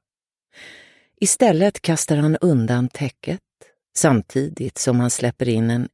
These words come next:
kall fläkt i det varma tält som har omslutit deras kroppar, stiger upp ur sängen och går mot köket.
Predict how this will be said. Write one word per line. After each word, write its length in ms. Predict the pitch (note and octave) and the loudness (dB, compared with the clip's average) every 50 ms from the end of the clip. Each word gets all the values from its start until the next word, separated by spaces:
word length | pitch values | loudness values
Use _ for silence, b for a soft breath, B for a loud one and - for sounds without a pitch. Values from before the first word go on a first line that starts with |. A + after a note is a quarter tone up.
| _ _ - | _ _ -14
kall 380 | - - A#2 A2+ A2+ A#2 B2+ | -8 -6 -4 -4 -4 -6 -8
fläkt 560 | - - - - - - - _ - - - _ _ _ - | -10 -12 -12 -10 -10 -10 -12 _ -20 -20 -20 _ _ _ -2
i 60 | D3 | 0
det 160 | B2 B2 A#2+ | 2 4 2
varma 500 | A2+ A2+ D#3 E3 C3+ A2 A2 A#2+ B2 C3 - - | 2 2 0 0 0 0 0 -2 -2 -4 -6 -10
tält 360 | - A#2 A2 G#2+ A2+ A#2 _ _ _ _ B B B B B B B B B B B | -6 -4 -4 -4 -4 -8 _ _ _ _ B B B B B B B B B B B
som 240 | - - D3 C3+ C3 | -4 0 2 4 4
har 200 | C3 C3 - F3 | 4 2 2 0
omslutit 800 | D#3+ B2 G#2+ G#2+ - - - A#2 A2+ A2 - _ - A#2 - _ | 0 0 0 -2 -4 -4 -2 -4 -4 -4 -6 _ -8 -8 -6 _
deras 340 | - C3 A#2 G#2+ G#2+ - - | -2 0 0 0 -2 -6 -6
kroppar, 600 | - - - - - _ - - A#2 A#2+ B2+ - _ _ _ _ _ _ _ _ _ _ _ _ _ _ _ _ - | -8 -8 -10 -10 -10 _ -14 -12 -12 -12 -12 -16 _ _ _ _ _ _ _ _ _ _ _ _ _ _ _ _ -8
stiger 360 | - - C#3 B2+ G#2+ A#2+ A2+ | -2 0 2 2 4 4 4
upp 300 | A#2+ C3+ D#3+ - _ - | 2 2 0 -4 _ -4
ur 160 | A#2 A2+ A2 | -2 -2 -2
sängen 500 | A2 - - A#2 G2+ F#2+ G#2 A2+ C#3 E3+ | -2 -2 -2 -2 -2 -2 -2 -2 -2 -4
och 80 | F#3+ F#3 | -4 -4
går 180 | - B2 A#2+ B2 | -2 -2 -2 0
mot 180 | C#3 E3+ - | -2 -4 -4
köket. 580 | - - - G3 G#3 G3+ _ - - - - | -6 -6 -6 -8 -8 -10 _ -18 -20 -20 -20